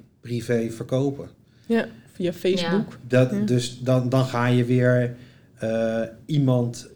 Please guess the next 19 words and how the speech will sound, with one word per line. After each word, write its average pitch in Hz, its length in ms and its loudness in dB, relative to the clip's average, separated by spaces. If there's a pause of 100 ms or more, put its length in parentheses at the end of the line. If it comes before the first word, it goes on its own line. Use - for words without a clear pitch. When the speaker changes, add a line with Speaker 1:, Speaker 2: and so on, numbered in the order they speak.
(160)
Speaker 1:
i-, 147 180 -10
verplichten 120 800 -2
om 107 420 -8
te - 100 -12
samenwer-, 123 480 -2
eh, 120 80 -2
samen 135 320 -2
te 123 60 -8
gaan 113 140 -6
werken 117 340 0
met 127 180 2
een 117 100 -6
makelaar. 139 460 -4 (480)
En 113 120 -6
dan 110 140 -2
ga 117 180 -4
je 127 140 2
weer 127 480 0 (520)
eh, 117 400 -6